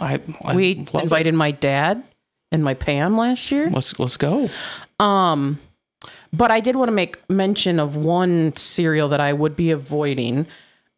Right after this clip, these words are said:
Speaker 2: but it's so good. So I talked about the Frosted Flakes with the marshmallows,
Speaker 1: Mm-hmm.
Speaker 2: but Malto Meal makes this type of Fruity Pebbles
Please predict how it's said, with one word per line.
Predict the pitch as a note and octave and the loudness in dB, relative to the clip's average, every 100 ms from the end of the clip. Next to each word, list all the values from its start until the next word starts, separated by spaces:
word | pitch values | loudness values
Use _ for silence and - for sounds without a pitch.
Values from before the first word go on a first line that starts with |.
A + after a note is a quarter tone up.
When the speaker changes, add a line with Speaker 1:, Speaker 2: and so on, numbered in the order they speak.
| _ - - | _ -18 -6
Speaker 2:
but | - E3 | -4 -4
it's | - | -2
so | - - - - | 0 0 -4 -10
good. | - D#3 - | -6 -6 -4
So | - F#3 | 0 2
I | E3 | 2
talked | - F3 E3+ | 0 -4 -2
about | D#3+ D#3 - | 0 -2 0
the | C3+ A2+ | -2 -2
Frosted | - D#3+ - - | -2 -2 -2 -4
Flakes | B2 - | -4 -4
with | C3+ | -4
the | C3+ | -2
marshmallows, | B2+ C3 A#2 - - | -2 -2 -4 -4 -6
Speaker 1:
Mm-hmm. | - C#3+ C#3+ D3+ - - - | -4 -2 -2 -4 -6 -8 2
Speaker 2:
but | F#3 - | 2 2
Malto | D#3+ F#3 C#4 A#3 E3+ | 2 2 2 2 2
Meal | D3+ C#3 | 4 4
makes | C#3+ C#3+ - | 2 2 0
this | C#3+ - | -2 -2
type | - D#3 C#3+ - | -2 -2 -2 -2
of | E3 C#3 B2 | 0 0 -2
Fruity | - - G3 A#3 G3+ | -6 -2 2 2 2
Pebbles | - - C3+ C3+ B2 D3+ D3 - | 0 -2 -2 -2 -2 -2 -4 -6